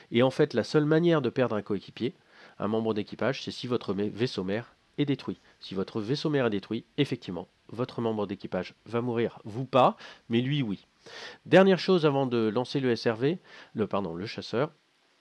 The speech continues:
les binds de touche. Donc c'est très important parce qu'en fait les ordres, euh, que vous allez pouvoir donner à votre chasseur sont pas toujours faciles à trouver, c'est pas toujours ergonomique.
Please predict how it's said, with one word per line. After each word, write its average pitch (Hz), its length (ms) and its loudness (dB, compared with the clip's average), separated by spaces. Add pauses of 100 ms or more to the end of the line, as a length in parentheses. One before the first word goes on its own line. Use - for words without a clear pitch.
les 120 120 0
binds 147 160 4
de 131 160 -2
touche. - 360 -12 (140)
Donc 104 140 -8
c'est - 100 -2
très 156 260 2
important 139 380 -2
parce - 180 -4
qu'en 117 120 -6
fait 117 240 -2
les 107 180 -4
ordres, 127 300 0 (500)
euh, 92 300 -4
que - 120 -8
vous 107 180 -4
allez 113 100 -2
pouvoir 113 260 -4
donner 131 380 -2
à 101 80 -4
votre 98 240 -6
chasseur 139 340 -6
sont 101 120 -10
pas 107 120 -4
toujours 160 400 -4
faciles 127 320 -6
à 110 60 0
trouver, 117 340 -2
c'est 143 80 -8
pas - 80 -10
toujours 123 440 -6
ergonomique. 110 640 -2